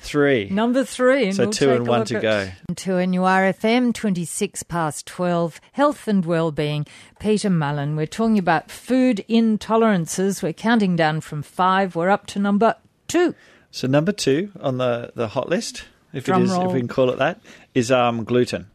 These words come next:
Speaker 2: Mm-hmm.
Speaker 1: So interestingly, with, um, food intolerance testing, you can test for,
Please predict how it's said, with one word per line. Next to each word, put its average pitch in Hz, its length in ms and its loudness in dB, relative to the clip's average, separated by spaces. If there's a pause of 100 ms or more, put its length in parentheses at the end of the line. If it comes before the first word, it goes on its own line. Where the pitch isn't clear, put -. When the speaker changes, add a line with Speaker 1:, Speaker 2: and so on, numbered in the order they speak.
(280)
Speaker 2:
Mm-hmm. 190 400 -12 (120)
Speaker 1:
So 117 540 2
interestingly, 113 1000 -2
with, 127 240 -4
um, 104 300 -6
food 120 180 -4
intolerance 113 460 -6
testing, 110 360 -8
you 104 140 -8
can 117 180 -10
test 127 320 -10
for, 101 400 -4